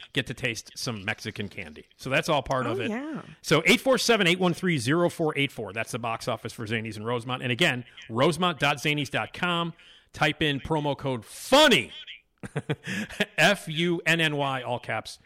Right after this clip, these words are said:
Speaker 1: five dollar for your ticket. So there you go.
Speaker 2: Nice.
Speaker 1: All right. Um, uh, so I, I have a, um,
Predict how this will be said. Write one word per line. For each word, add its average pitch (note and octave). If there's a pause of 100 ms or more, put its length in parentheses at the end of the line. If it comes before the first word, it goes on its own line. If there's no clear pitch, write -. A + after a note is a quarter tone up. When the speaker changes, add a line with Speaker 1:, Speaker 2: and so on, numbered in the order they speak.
(120)
Speaker 1:
five A2
dollar F2+
for F#2
your F2+
ticket. - (240)
So -
there E2+
you D#2+
go. D#2
Speaker 2:
Nice. - (280)
Speaker 1:
All E3+
right. D#3+ (440)
Um, D#3 (140)
uh, D3
so G3+
I, F#3
I F3+
have B3
a, E3
um, B2